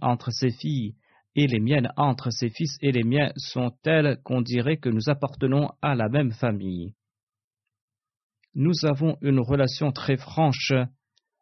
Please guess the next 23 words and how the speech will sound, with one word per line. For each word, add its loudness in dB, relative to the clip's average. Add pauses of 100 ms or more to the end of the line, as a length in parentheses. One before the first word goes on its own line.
(100)
Ses 0
joies 2
et 2
ses 0
tristesses -2 (200)
sont -2
les 2
nôtres, 0 (140)
et 2
nos 2
joies 0
et 0
nos 0
tristesses -4 (580)
sont, -2
euh, 0
les 0
siens. -4 (2750)
Le 4
mariage 4
de 4
sa 2
fille, 2